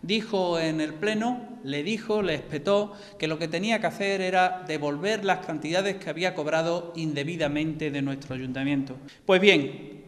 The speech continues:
ahora dentro de unos días, concretamente el próximo jueves, tendrá lugar un nuevo pleno, el pleno del mes de marzo, y es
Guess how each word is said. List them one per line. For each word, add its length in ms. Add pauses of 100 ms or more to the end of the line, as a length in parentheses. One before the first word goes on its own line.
ahora 400
dentro 380
de 80
unos 200
días, 380 (300)
concretamente 720
el 80
próximo 520
jueves, 400
tendrá 320
lugar 440
un 160
nuevo 320
pleno, 320 (180)
el 140
pleno 680 (120)
del 300
mes 460
de 80
marzo, 480 (260)
y 140
es 180